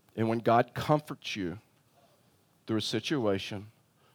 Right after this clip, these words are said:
through a set of circumstances, through some hurt or some pain, then we should turn and encourage others with the same comfort that God gave to us.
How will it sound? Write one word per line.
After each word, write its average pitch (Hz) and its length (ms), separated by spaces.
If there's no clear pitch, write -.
through 117 100
a 107 40
set 110 240
of 131 60
circumstances, 92 1000
through 104 120
some 104 220
hurt 123 360
or 104 120
some 98 200
pain, 98 500
then 104 220
we 160 200
should - 300
turn 87 380
and 107 100
encourage 131 720
others 98 500
with 113 140
the 90 100
same 143 440
comfort - 640
that - 160
God 92 240
gave 90 240
to - 180
us. - 360